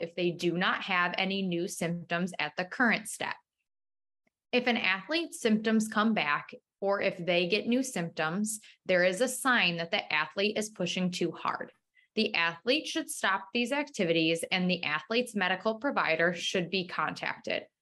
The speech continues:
After more rest and no concussion symptoms, the athlete can start at the previous step.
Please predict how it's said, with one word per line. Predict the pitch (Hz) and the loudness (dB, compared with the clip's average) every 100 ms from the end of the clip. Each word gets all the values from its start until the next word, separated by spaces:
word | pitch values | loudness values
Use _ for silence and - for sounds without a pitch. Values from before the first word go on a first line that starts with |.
| _ _ _ _ - | _ _ _ _ -2
After | 202 208 190 | -2 0 0
more | 175 190 269 | 4 4 2
rest | 202 175 185 - - | 2 0 0 -8 -6
and | 185 180 | -2 0
no | 170 170 233 | 6 6 6
concussion | 226 214 175 202 220 | 0 2 0 2 0
symptoms, | 214 170 170 160 165 175 - - _ | 2 -4 -2 -2 -2 -4 -8 -20 _
the | 190 214 | 0 2
athlete | 175 175 - 208 | 2 0 0 0
can | 220 220 | 2 0
start | - 170 156 | 0 0 0
at | 170 | 0
the | 175 | -2
previous | 175 165 147 156 156 - | -2 -4 -2 0 -2 -4
step. | - | -6